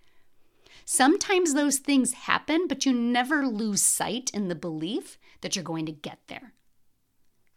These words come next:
even if in the moment it doesn't feel like it.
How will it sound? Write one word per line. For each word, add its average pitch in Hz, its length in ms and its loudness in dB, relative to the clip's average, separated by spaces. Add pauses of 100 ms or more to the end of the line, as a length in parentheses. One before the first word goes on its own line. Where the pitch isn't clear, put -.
even 262 380 4
if 254 140 2
in 208 180 0
the 185 80 -2
moment 180 580 -2
it 190 100 -10
doesn't 165 380 -8
feel - 180 -12
like - 220 -14
it. - 100 -16